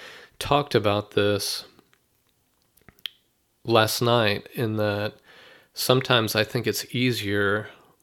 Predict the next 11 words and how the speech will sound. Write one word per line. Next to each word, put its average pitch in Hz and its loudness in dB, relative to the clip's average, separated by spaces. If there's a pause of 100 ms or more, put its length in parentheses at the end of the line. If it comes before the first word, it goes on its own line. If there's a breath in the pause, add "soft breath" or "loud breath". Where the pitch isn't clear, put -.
(140)
when, 107 -2 (180)
if - -2
you 117 4
lose 123 4
someone 127 0
in 101 -2
a 104 -8
combat 104 0
zone, 101 -2
it's - -6
easier 104 -2